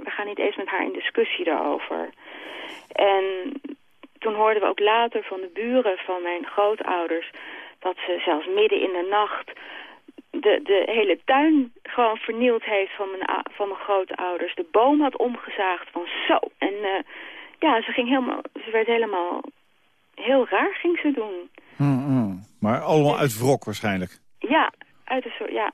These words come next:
Speaker 1: uit haat en, en, eh, ja. Dus we hebben gewoon maar afstand gedaan, haar zus en ik, met, met haar zus
Speaker 2: Maar waarom
Speaker 1: en ik
Speaker 2: hebben jullie dat
Speaker 1: nog.
Speaker 2: gedaan? Want,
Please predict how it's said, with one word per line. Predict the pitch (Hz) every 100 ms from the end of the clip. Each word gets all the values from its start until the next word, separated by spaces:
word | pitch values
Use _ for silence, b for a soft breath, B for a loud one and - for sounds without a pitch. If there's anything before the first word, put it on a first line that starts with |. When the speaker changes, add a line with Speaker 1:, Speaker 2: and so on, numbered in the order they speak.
| _
Speaker 1:
uit | 214 208
haat | 190 220 214 - -
en, | - 196 190
en, | 185 185 185 180
eh, | - - - _ _ b b b b b
ja. | 214 196 - - _ _ _ _
Dus | - 202
we | 202
hebben | 208 208
gewoon | - 214
maar | 202 -
afstand | 226 - 214 202
gedaan, | - 202 202 190 185 185
haar | 185 196 185
zus | - 190 -
en | 190 190
ik, | 180 -
met, | 175 - -
met | -
haar | 190
zus | 185
Speaker 2:
Maar | 117
waarom | 147 170
Speaker 1:
en | 160
ik |
Speaker 2:
hebben | 151
jullie | 139
dat | 139
Speaker 1:
nog. | -
Speaker 2:
gedaan? | 123 151 170 131
Want, | 120